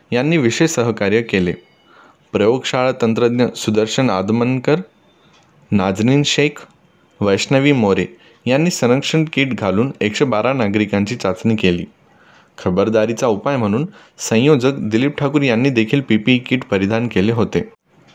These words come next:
आरोग्य विभागातर्फे गजानन काळे यांच्या नेतृत्वाखाली कल्पना कांबळे,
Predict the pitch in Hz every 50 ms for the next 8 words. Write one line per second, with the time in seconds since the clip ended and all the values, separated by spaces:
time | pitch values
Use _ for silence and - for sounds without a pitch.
0 | _ _ _ - - 101 104 120 143 160 185 190 180 175 156 143 139 135 131 135
1 | 131 131 101 95 92 - 120 123 160 - - _ - - - 104 101 101 98 107
2 | 110 120 139 151 156 147 143 120 101 92 92 110 147 - - - _ _ - 101
3 | 101 98 107 110 160 156 139 117 110 110 - 127 123 131 127 127 120 - 101 92
4 | 92 110 147 - - _ _ _ _ _ - - 98 95 98 98 131 135 143 139
5 | 139 - 101 95 92 95 104 127